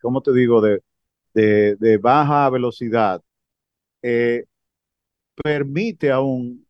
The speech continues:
que una aplicación que, bueno, fue diseñada por los rusos, eh, dicho sea de paso, que son los reyes en el tema de, de,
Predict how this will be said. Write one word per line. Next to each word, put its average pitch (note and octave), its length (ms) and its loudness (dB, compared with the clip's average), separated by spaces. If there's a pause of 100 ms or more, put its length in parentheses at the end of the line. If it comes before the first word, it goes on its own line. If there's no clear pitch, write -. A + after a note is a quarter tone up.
que B2 80 -4
una D#3+ 580 -2
aplicación A#2+ 1040 -4 (720)
que, G2 200 -2
bueno, G2+ 460 -2
fue G#2 120 2
diseñada A#2 480 0
por G#2+ 140 0
los F#2 120 -2
rusos, G#2+ 460 -4
eh, A2+ 140 -2
dicho F2+ 240 -16
sea G2 180 0
de A2+ 120 6
paso, G2 420 2 (380)
que F#2 100 -6
son A2 480 -2 (500)
los F#2 180 -2
reyes C3+ 720 0 (380)
en C#3 640 -4 (260)
el F#2 160 -20
tema C3 580 0 (140)
de, G2+ 240 -4
de, F#2+ 300 -8